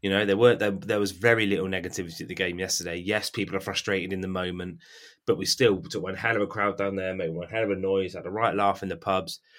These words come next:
celebrated the goal, thought we were gonna nick it, and it didn't, it didn't turn out that way. But do you know what? I guarantee that we'll, we'll, we'll take the same number up to Rochdale. We'll sell out Harrogate.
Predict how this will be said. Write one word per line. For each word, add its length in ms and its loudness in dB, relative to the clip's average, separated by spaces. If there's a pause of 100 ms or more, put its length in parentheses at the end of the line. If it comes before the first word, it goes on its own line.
(560)
celebrated 560 6
the 60 -6
goal, 340 4
thought 260 4
we 80 -2
were 60 -2
gonna 180 2
nick 240 -2
it, 260 2 (300)
and 80 0
it 80 -2
didn't, 220 2
it 100 -4
didn't 320 0
turn 200 4
out 140 0
that 140 2
way. 180 2
But 180 -8
do 80 0
you 60 4
know 80 4
what? 280 4 (600)
I 60 -20
guarantee 460 4
that 120 2
we'll, 440 2 (200)
we'll, 200 0 (140)
we'll 140 0
take 220 -2
the 60 -6
same 260 4
number 220 0
up 120 -2
to 100 -10
Rochdale. 460 0
We'll 120 -2
sell 240 0
out 160 2
Harrogate. 440 0